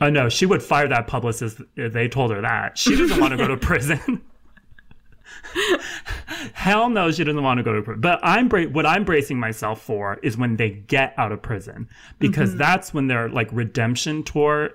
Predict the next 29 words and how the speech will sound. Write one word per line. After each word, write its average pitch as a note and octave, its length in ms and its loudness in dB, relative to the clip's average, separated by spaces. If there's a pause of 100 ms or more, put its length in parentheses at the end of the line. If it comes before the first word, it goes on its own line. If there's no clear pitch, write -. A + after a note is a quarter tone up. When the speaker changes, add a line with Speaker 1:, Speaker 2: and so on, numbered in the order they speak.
(120)
Speaker 1:
is C#3 140 -2
going D3 220 2
to D3 100 -4
begin, C#3 580 0
and B2+ 140 2
it's A#2 140 -2
going B2+ 200 0
to A#2+ 100 -4
be G#2+ 280 -6
insufferable. - 840 -10
Like, - 180 -6
Speaker 2:
Oh, G2+ 40 -2
Speaker 1:
I G#2+ 40 0
Speaker 2:
it's - 100 -6
Speaker 1:
can A#2+ 100 -4
Speaker 2:
gonna D3+ 100 -8
be B2+ 60 -2
Speaker 1:
already A#2+ 260 2
Speaker 2:
wild. C3 680 -8 (640)
Speaker 1:
Yeah, F3+ 200 4
because F3 280 0
it's F3 200 -4
obvious, A3 400 2
like, C3+ 180 -2
it C3+ 120 -2
doesn't F#3+ 260 -2
seem C#3+ 260 -2
like A#2 180 0
they, A#2+ 340 0